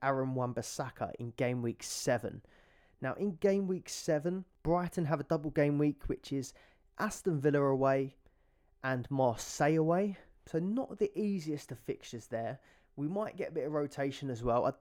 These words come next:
can't see Estupinian keeping clean sheets against Villa and Marseille. And also there's a chance Mitoma could get ro-, rotated for one of them. That's the thinking behind that. And then in game week eight, they face Liverpool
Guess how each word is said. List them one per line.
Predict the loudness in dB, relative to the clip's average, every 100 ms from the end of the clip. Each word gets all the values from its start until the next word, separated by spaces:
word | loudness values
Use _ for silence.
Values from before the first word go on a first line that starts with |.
| -10 -4
can't | -2 -2 -2
see | -2 0 -4 -6
Estupinian | -6 -6 -2 0 0
keeping | 0 0 0 -4
clean | -2 -4
sheets | -2 -6 -6 -8
against | -8 -8 -12 -20 -20 -20 _ -6
Villa | 2 4 4 2 -4 _ _ _
and | -6 -4
Marseille. | -2 -4 -4 -2 0 -2 -10 _ _ -20 _ _ _ _ -12
And | -2
also | 2 2 2 0
there's | 0
a | -2
chance | 0 0 0
Mitoma | -4 0 0 0
could | 0 -2 0
get | -2
ro-, | -2 -4 -2
rotated | 0 2 2 0 0 -6
for | -6 -4
one | -4
of | -6 -8
them. | -10 -10 -12 -8
That's | -8
the | -4 0
thinking | 0 0 -2
behind | 0 -2 -2
that. | -4 -6 -6 -20 _
And | -2
then | 0
in | 0
game | 2 0 2
week | 0 -2 -6
eight, | -2 -2 -2 _ _ _ _ _ _ _ _
they | -6
face | -2 -2 -2
Liverpool | -2 -2 0 2 2 0